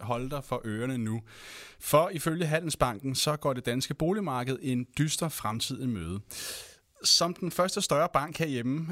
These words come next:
øh, der spår, øh, Handelsbanken i en ny prognose, at markante prisfald på boligmarkedet vil ramme os det kommende år.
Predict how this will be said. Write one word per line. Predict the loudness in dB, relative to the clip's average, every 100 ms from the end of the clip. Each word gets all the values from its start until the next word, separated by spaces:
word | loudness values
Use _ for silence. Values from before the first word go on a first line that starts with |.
| -2
øh, | 0 0
der | -2
spår, | 2 2 2 -4 -2
øh, | 0 0 0 -2 0
Handelsbanken | 0 2 0 0
i | 0
en |
ny | -2
prognose, | -2 -4 -2 -2 -2 -4 -4
at | -4 -4
markante | -6 -4 -4 -4 -6
prisfald | -6 -6 -4 -6
på | -6 -4
boligmarkedet | -2 0 0 0 -2 -2 -6 -6
vil | -2 -2
ramme | 0 -2
os | -2
det | -4 -6
kommende | -6 -4 -4
år. | -2 -6 -6